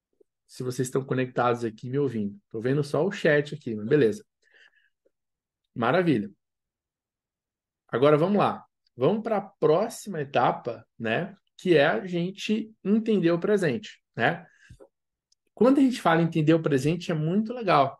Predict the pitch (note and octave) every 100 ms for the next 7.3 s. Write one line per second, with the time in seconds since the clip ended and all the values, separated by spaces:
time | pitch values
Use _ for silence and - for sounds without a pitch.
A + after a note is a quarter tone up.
0 | _ - - C#3+ - F#3 F#3 F3+ F#3+ G3+
1 | G#3 G3+ G3+ F#3+ D#3+ E3 - F3 E3+ E3
2 | F3+ E3+ D3+ B2 B2 C3 - G#3 G3+ E3+
3 | A3+ - - B2+ F3 G3+ - - B2+ D3+
4 | D3+ D3+ D#3 D3+ C#3+ C#3+ C#3+ D3+ D#3+ D#3+
5 | C3+ B2+ A3+ G3 G#3 G#3 G#3 F#3 F#3+ -
6 | F#3+ F3+ F3 D#3+ F3 F#3 F#3+ F3+ F#3 F3
7 | C#3 A#2